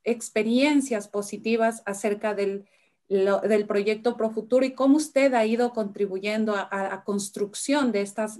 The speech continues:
comunidades de aprendizaje con los docentes. Muchísimas gracias por su aporte. Creo que nos ha llevado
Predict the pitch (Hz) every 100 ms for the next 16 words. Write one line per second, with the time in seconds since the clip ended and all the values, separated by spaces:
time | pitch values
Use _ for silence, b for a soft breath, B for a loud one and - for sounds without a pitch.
0 | - 208 202 208 196 185 214 226 196 190
1 | 185 185 185 180 185 180 180 175 156 180
2 | 175 170 - 170 175 - 190 196 170 175
3 | b b b b 226 233 247 262 240 226
4 | 220 226 226 233 - 220 220 220 240 240
5 | 247 247 240 247 247 220 208 214 226 233
6 | 247